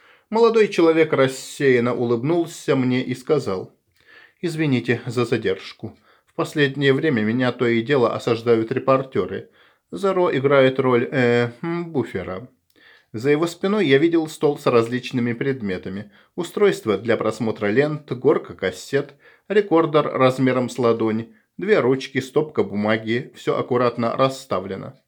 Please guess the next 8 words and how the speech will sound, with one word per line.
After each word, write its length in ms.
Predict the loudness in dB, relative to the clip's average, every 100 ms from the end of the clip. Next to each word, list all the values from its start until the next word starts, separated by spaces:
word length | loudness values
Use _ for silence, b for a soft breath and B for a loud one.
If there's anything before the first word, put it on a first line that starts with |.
| _ _ _ _ _
"Простите, 580 | -2 -2 -4 -2 -2 -4
что 240 | -4 -6
помешал 540 | -2 -4 -2 -2 0
вашим 360 | -2 -4 -4 -6
занятиям", — 500 | -4 -4 -8 -10 -12
сказал 360 | -6 -4 -4 -6
я. 180 | -10 -16 _ _ _ _ -10
"Ничего. 640 | -10 -6 -6 -6 -12